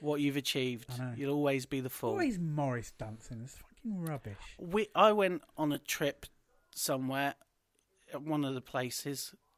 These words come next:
Speaker 1: in the countryside,
Speaker 2: Yeah.
Speaker 1: um, <laughs> a couple of years ago, and, um, we went for a walk,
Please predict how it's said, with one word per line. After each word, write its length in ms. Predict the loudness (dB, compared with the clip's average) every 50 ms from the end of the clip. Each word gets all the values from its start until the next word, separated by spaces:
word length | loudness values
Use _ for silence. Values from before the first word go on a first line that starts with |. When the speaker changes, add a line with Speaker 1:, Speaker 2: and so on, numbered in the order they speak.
| _ _ _
Speaker 1:
in 160 | -8 -6 -4
the 80 | -6 -6
countryside, 800 | -4 -4 -4 -4 -4 -6 -8 -6 -2 0 2 4 2 2 0 -4 _ -20 _ -20 _ -20 -8 -4
Speaker 2:
Yeah. 220 | -4 -4 -4 -4 -6 -4 -2 -2 0 6
Speaker 1:
um, 120 | 6 4 4 4
<laughs> 0 |
a 60 | -2
couple 280 | 0 0 -2 0 2 0
of 60 | 2
years 260 | 2 4 2 2 0
ago, 360 | -2 -4 -2 -2 -2 -2 -4 -8 -12 -20 -20 -20 -20 -20 -20 -14 -6
and, 340 | -4 -2 0 0 0 0 0
um, 520 | 0 0 0 0 0 -2 -2 -4 -4 -8 -12 -18 -20 -20 _ -20 -8
we 120 | -6 -6 -2
went 280 | -2 -2 -2 -2 -6 -6 _ -20 -20 _ _
for 180 | -14 -6 -4 -4
a 40 | -4
walk, 440 | -2 -2 -2 -4 -4 -6 _ -16